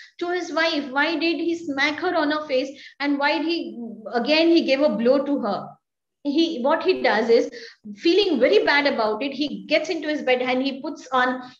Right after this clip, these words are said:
uh, the blanket and covers his face and go, goes to sleep.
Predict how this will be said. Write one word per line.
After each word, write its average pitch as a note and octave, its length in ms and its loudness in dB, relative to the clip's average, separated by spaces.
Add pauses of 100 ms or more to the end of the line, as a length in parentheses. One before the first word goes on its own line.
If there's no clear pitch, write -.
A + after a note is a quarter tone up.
(100)
uh, G3 500 0
the G#3 100 -4
blanket B3+ 480 -2
and C4 180 -2
covers B3+ 320 2
his C4+ 160 -8
face - 180 -6
and A3+ 180 -6
go, G3+ 240 -4
goes G3+ 200 -4
to G3+ 120 -8
sleep. G3+ 300 -14